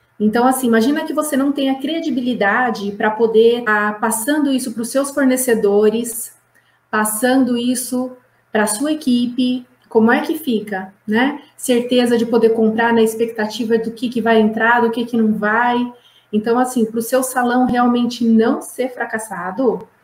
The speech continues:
é importante que você cuide do seu financeiro. E a gente vai ver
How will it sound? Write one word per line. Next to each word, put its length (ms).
é 80
importante 800
que 220
você 260
cuide 520
do 120
seu 160
financeiro. 720
E 80
a 80
gente 240
vai 160
ver 420